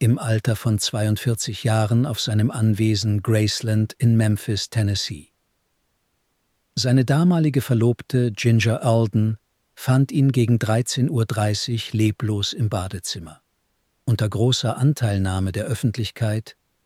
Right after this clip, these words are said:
wurde er am achtzehnten August zunächst auf dem Forest Hill Friedhof neben seiner Mutter beigesetzt. Nachdem versucht worden war, den Leichnam zu stehlen, erhielten die Erben eine Genehmigung,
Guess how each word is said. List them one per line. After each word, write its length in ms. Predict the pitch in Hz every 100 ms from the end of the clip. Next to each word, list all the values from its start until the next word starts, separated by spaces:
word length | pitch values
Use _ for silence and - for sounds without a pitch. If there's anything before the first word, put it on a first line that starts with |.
| _
wurde 280 | 120 117 120
er 280 | 127 123 123
am 160 | 110 117
achtzehnten 680 | 127 - - 131 120 120 127
August 680 | 113 98 113 131 - - -
zunächst 640 | - 113 107 117 - -
auf 180 | - 107
dem 200 | 117 107
Forest 460 | - 117 110 107 -
Hill 180 | 113
Friedhof 720 | 101 - 117 - 120 113 - - _ _ _
neben 400 | 110 113 113 120
seiner 280 | 107 110 107
Mutter 320 | 107 110 110
beigesetzt. 920 | 90 92 90 92 82 85 - - - _ _ _ _ _ _
Nachdem 400 | 113 104 - 123
versucht 520 | - 107 101 135 -
worden 340 | 120 107 117 104
war, 240 | 107 113
den 180 | 117 104
Leichnam 540 | 104 120 - 117 110
zu 140 | 113 107
stehlen, 640 | - - 117 110 113 113 - _ _ _ _ _
erhielten 460 | - 107 127 127 139
die 140 | 120
Erben 400 | 135 117 120 127
eine 220 | 127 110 107
Genehmigung, 880 | 110 110 117 117 107 117 113 117